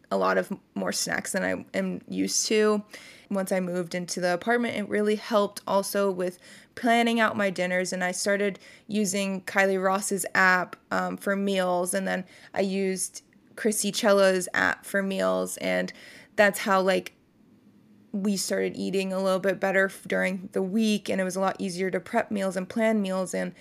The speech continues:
I think just, like, kinda having that accountability and being able to, like, eh, go to an app and be like, "Okay, this is what I'm gonna be eating," helped me a lot. And even, like, having, like, snack ideas through those apps helped me a lot too.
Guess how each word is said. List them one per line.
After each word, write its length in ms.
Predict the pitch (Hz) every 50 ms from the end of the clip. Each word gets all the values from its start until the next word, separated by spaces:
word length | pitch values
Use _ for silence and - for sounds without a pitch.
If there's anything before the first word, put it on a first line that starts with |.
| - - - - - - _ _ -
I 80 | 202 202
think 220 | - 214 208 196
just, 200 | - 214 208 -
like, 140 | 214 202 196
kinda 300 | - - 202 196 196 208
having 440 | 208 202 202 185 185 196 196 196 185
that 120 | 185 185
accountability 800 | 190 190 - 190 185 185 185 180 180 190 190 185 185 190 220 220
and 260 | 208 202 190 - - 180
being 260 | 196 190 190 185 190
able 240 | 185 185 180 185 185
to, 160 | - - 196
like, 280 | 190 185 185 - - - _ - -
eh, 80 | - - 202 180
go 160 | - 220 202
to 260 | 208 - - - 208
an 80 | 202 196
app 360 | - - 180 185 190 202 - 196
and 80 | 190
be 100 | 185 190
like, 220 | 190 185 180 - -
"Okay, 220 | 208 202 - 202
this 160 | 196 202 - 214
is 80 | 196
what 140 | 180 202 190
I'm 100 | 190 190
gonna 140 | 190 190 190
be 220 | 185 185 165 180
eating," 340 | 185 180 180 175 170 175 190 - - - - - - - - - _
helped 320 | - - 233 190 196 - -
me 280 | 202 185 185 - - _ -
a 120 | - -
lot. 760 | 170 175 180 180 170 175 180 220 302 294 - - - - - - _ _ - - - - _ _ _ -
And 560 | 208 208 202 196 190 185 190 190 190 175 - - - -
even, 320 | 233 240 226 269 254 240
like, 160 | 226 214 202
having, 340 | - 214 220 208 202 220 214
like, 160 | 208 190 185
snack 400 | - - - 190 175 175 196 -
ideas 640 | 208 202 208 185 214 214 208 214 214 208 202 - - - -
through 180 | - - 220 220
those 240 | 208 214 214 208 - -
apps 340 | 208 202 202 202 - -
helped 260 | - 233 202 208 - -
me 100 | 214 208
a 80 | 202 208
lot 360 | 208 202 202 196 196 - -
too. 500 | - - 202 196 196 196 196 196 196